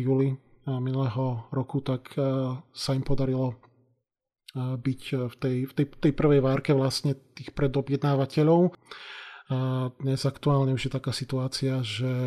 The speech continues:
a, aj tí ľudia, ktorí len o niekoľko dní neskôr zareagovali, tak dostanú tie Steam Decky až v nejakom druhom, respektíve až treťom kvartáli.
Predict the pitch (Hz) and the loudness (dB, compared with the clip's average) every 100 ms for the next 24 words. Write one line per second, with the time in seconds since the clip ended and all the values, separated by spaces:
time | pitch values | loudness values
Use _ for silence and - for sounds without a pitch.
0 | 120 120 120 - _ - 139 127 - 151 | -2 -4 -6 -10 _ -12 -8 -6 -2 -2
1 | 139 143 131 131 135 - 139 127 131 - | 0 -2 0 0 -2 -2 -2 -2 -4 0
2 | 156 151 170 147 139 143 - 139 135 131 | 0 2 2 2 2 0 2 2 2 0
3 | 139 - 143 135 135 - 165 151 156 151 | -2 -2 0 0 -2 2 2 4 6 4
4 | 139 139 139 131 143 139 139 131 - 131 | 4 4 4 2 -2 -4 -2 -2 -2 -4
5 | 127 123 123 - 127 127 - 135 131 139 | -4 -4 -6 -4 -4 -4 -2 -2 -2 -4
6 | 123 131 120 135 127 123 - - - - | -4 -4 -2 -2 -2 -4 -8 -16 -18 -16
7 | - 135 135 - 135 - 131 127 139 127 | -6 0 0 0 -2 0 0 0 -2 -2
8 | 135 131 151 135 139 131 - 123 120 | 0 -2 -4 -4 -2 -2 -2 -2 -4